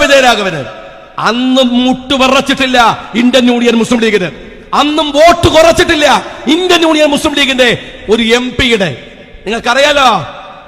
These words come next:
അതുകൊണ്ട് നിങ്ങൾ കളിക്കുന്ന വർഗീയത അവിടെ കളിച്ചാ മതി.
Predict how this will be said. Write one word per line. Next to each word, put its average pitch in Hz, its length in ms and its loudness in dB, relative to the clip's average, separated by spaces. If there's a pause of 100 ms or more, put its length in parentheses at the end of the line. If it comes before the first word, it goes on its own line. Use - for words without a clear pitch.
(120)
അതുകൊണ്ട് 277 400 2 (600)
നിങ്ങൾ 330 320 0 (160)
കളിക്കുന്ന 285 500 -2
വർഗീയത 233 440 0 (540)
അവിടെ 302 320 0
കളിച്ചാ 285 360 0
മതി. 147 160 -6